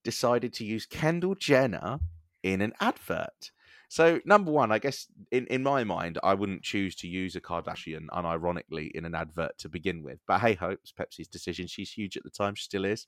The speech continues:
And the <laughs> advert basically consisted of, like, a line of, like, riot police and a line of protesters coming face to face. And Kendall Jenner quietly walks through the crowd in slow motion, walks up to a rather handsome police officer, I must say,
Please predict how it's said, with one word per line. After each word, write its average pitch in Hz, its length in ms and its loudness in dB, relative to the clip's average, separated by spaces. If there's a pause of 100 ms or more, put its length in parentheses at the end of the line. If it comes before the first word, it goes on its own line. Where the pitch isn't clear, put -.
(140)
And 170 140 4
the 165 100 4
<laughs> - 100 2
advert 185 400 6
basically 160 460 0
consisted 147 580 -4
of, 117 140 -8
like, 117 160 -4
a 127 60 0
line 127 400 4
of, 113 100 -4
like, 117 160 0
riot 123 480 2
police 92 440 -2
and 104 140 -6
a 110 60 -2
line 117 300 0
of - 120 -12
protesters 92 800 4 (100)
coming 117 300 4
face 107 320 -2
to - 120 -10
face. 85 520 -2 (560)
And 107 140 -6
Kendall 143 280 4
Jenner 123 360 2
quietly 113 640 0
walks - 480 -6
through 117 200 -4
the 117 60 -8
crowd 110 540 2
in 90 140 -10
slow 107 320 0
motion, 101 640 -4 (340)
walks 110 380 2
up - 160 2 (140)
to 113 340 2
a 87 80 -2
rather 107 320 4
handsome 107 600 0
police 104 380 -2
officer, 85 420 -6
I 87 100 0
must 87 280 -8
say, 90 300 -6